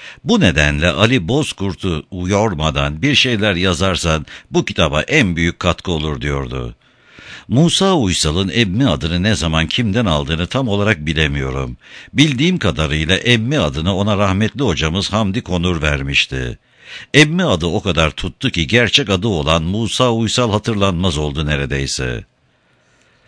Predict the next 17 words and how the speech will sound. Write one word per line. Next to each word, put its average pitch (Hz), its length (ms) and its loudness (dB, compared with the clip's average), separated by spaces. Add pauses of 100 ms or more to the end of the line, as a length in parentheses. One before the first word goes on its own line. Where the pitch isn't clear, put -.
(260)
Musa 143 560 2
Uysal, 87 580 0 (240)
devrimci 104 580 0
kavgamızda, 76 720 0
öğretmen 107 600 2
örgütçülüğünde 80 880 -2
en 151 260 0
yakın 135 280 0
arkadaşlarımdan 117 920 2
biri 87 180 0
olmuştur. 67 760 -4 (580)
Musa 165 440 4
Uysal'la 147 600 0
töbder 98 440 2
yönetiminde 78 720 0
birlikte 80 420 0
çalıştık. 69 600 -2